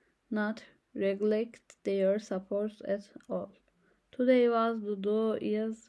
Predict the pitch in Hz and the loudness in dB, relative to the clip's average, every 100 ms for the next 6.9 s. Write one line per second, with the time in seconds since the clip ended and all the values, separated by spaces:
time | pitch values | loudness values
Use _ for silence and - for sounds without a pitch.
0 | _ 208 196 190 180 - - 196 _ _ | _ -6 -2 -4 -2 -2 -4 -8 _ _
1 | _ _ 226 233 262 233 214 208 202 196 | _ _ -4 2 2 2 0 -4 -6 -2
2 | 190 202 220 226 202 190 214 190 - - | -2 -2 -4 -6 -8 -6 -6 -6 -8 -10
3 | - _ _ - 233 233 254 233 208 214 | -20 _ _ -8 -4 0 2 2 0 0
4 | 220 226 208 202 226 226 208 226 233 226 | 0 -2 -2 -2 -2 -4 -6 -6 -6 -10
5 | - - - 202 208 208 208 208 208 196 | -16 -20 -10 -8 -8 -4 -4 -2 -4 -6
6 | 208 220 220 214 190 175 165 180 | -4 -2 -4 -6 -8 -6 -6 -6